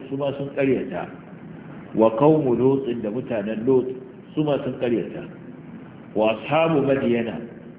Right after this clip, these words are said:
da mutanen Madyana, wato mutanen annabi Shu'aib su ma sun karyata.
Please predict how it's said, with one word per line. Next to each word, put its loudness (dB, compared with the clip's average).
da 0
mutanen -2
Madyana, 0
wato -4
mutanen 0
annabi -2
Shu'aib 0
su -2
ma 0
sun -6
karyata. 0